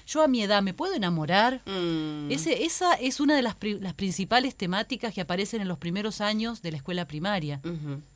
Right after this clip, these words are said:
Speaker 2: Y el conocimiento del, de, de, de la genitalidad, del, el, eh,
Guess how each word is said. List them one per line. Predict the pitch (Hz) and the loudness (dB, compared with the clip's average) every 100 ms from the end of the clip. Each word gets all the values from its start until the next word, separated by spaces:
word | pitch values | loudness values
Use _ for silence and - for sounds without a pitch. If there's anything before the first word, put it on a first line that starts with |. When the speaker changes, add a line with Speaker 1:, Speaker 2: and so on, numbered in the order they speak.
| _ - - | _ -20 -8
Speaker 2:
Y | 190 | 0
el | 190 | 2
conocimiento | 190 196 202 214 214 277 285 | 2 0 0 0 2 2 6
del, | 277 220 180 156 160 | 6 6 2 -2 2
de, | 170 151 | 2 2
de, | 131 156 | 0 -2
de | 139 151 | 2 2
la | 160 143 | 2 2
genitalidad, | - 151 151 139 156 156 160 165 151 | 0 0 0 0 0 2 4 4 4
del, | 131 151 147 143 139 - | 0 -2 -2 -2 -6 -4
el, | 160 147 151 | -2 -2 -4
eh, | 160 156 | -4 -2